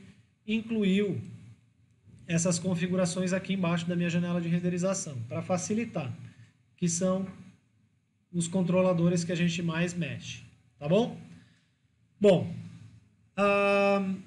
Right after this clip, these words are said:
aí a gente pode brincar daqui a pouco com isso aqui, mas eu vou dar uma passada direto e a gente vai olhar o art, tá? Então, rapidamente ainda, pra fechar, configurações simplificadas. Tá ali na janelinha.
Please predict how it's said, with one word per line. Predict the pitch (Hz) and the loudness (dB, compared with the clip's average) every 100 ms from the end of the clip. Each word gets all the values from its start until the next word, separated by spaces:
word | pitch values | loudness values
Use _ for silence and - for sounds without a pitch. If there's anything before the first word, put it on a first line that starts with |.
| - _ _ _ _ _ _ _ _ _ _ _ _ _ _ _ _ | -20 _ _ _ _ _ _ _ _ _ _ _ _ _ _ _ _
aí | 208 233 | 2 4
a | 240 | 4
gente | 240 233 | 2 0
pode | 226 220 | 0 2
brincar | 202 208 202 190 | 2 2 2 2
daqui | 180 175 | 2 0
a | |
pouco | 165 165 - 127 113 - - - _ _ | 0 -2 -4 -8 -12 -14 -20 -20 _ _
com | 170 | 2
isso | 170 170 | 2 2
aqui, | 165 226 233 | -2 -2 -2
mas | 208 214 | 0 0
eu | 220 | 2
vou | 220 220 | 2 2
dar | 214 | 2
uma | 220 | 2
passada | 214 208 208 208 | 0 0 0 2
direto | 185 202 190 202 | 4 4 4 2
e | 214 | 0
a | |
gente | 190 208 | 0 -2
vai | 190 | 0
olhar | 202 190 190 196 | 2 2 2 0
o | 180 | -2
art, | 151 110 - - _ _ | -4 -6 -14 -18 _ _
tá? | 165 196 - - - - _ - | -4 -4 -4 -12 -20 -20 _ -2
Então, | 233 233 - - _ _ _ _ | -2 -2 -8 -20 _ _ _ _
rapidamente | - 247 269 240 233 220 214 202 | -4 -2 0 0 2 2 2 2
ainda, | 180 170 | 2 2
pra | - | 2
fechar, | - 214 - 226 240 175 - - - - _ _ | 2 0 2 0 0 -2 -6 -20 -20 -20 _ _
configurações | 247 233 233 240 233 254 247 | -6 -4 -2 0 0 0 0
simplificadas. | 240 226 220 214 208 180 - - - - - - | -2 -2 -2 -2 0 0 -2 -6 -10 -12 -18 -4
Tá | 214 | 2
ali | 214 202 | 4 4
na | 196 | 2
janelinha. | 180 196 208 208 240 269 | 2 4 4 4 2 -2